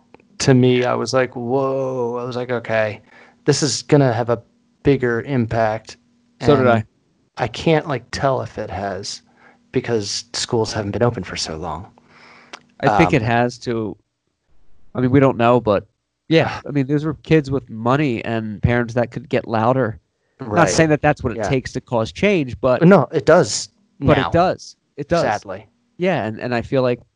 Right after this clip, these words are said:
Speaker 2: because it was a wealthier school and they're more vocal, not more vocal, but they're,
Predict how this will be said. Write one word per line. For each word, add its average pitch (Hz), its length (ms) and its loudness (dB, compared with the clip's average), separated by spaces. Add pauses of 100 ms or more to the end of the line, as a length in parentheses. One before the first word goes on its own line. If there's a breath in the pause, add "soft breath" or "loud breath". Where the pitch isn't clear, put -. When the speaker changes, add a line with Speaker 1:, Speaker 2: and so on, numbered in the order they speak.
(160)
Speaker 2:
because 123 240 -6
it - 20 -6
was 113 120 -8
a 120 40 -4
wealthier 117 360 -2
school 120 380 -2
and 117 160 -10 (600)
they're 127 160 -2
more 123 380 0
vocal, 120 640 2 (1400)
not 117 180 -2
more 95 120 -8
vocal, 101 360 -8
but 120 200 -4
they're, 120 380 0